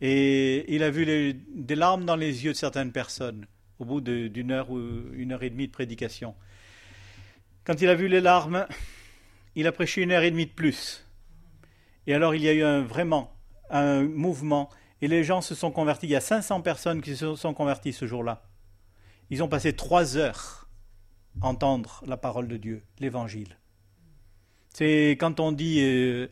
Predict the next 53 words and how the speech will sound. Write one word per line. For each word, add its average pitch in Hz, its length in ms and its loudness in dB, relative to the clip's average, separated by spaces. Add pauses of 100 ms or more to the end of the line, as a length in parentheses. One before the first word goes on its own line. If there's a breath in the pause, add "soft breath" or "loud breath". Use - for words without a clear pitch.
(220 loud breath)
<laughs> - 240 0
après 143 360 2
un 139 80 0
quart 139 200 0
d'heure, 147 280 0
euh, 127 320 -2
les 123 140 -4
gens 135 140 -4
ne 123 60 -8
suivent 117 260 -12
plus. 156 220 -6 (840 loud breath)
Bon, 123 260 -6 (340)
peut-être 151 260 2
que 156 100 0
maintenant 151 440 0
on 127 80 -2
est 127 120 -4
mal 139 180 0
éduqué, 135 480 -6 (320 loud breath)
mais 139 340 4
il 131 60 0
y 143 60 2
a 143 60 4
eu 135 200 2
une 127 100 -2
époque 123 320 -4
où 117 60 -14
ce - 120 -8
n'était 107 200 -10
pas 117 160 -6
le 110 100 -8
cas. 185 240 -4 (400)
C'est, 131 1120 4 (300 loud breath)
alors 160 180 2
on 175 60 2
va 170 140 6
pas 180 480 4
à 202 140 6
Jésus-Christ, 160 680 -6 (220 soft breath)
on 135 80 -4
va 127 100 -2
au 127 120 -2
sermon. 120 440 -12 (920 soft breath)
Alors 147 240 0
bien 143 140 0
sûr, 233 240 -2
le 185 100 0
sermon, 151 380 2
ben, 139 140 2
il 127 140 0
nous, 120 600 -4
hein, 143 180 -6
on, 120 220 -8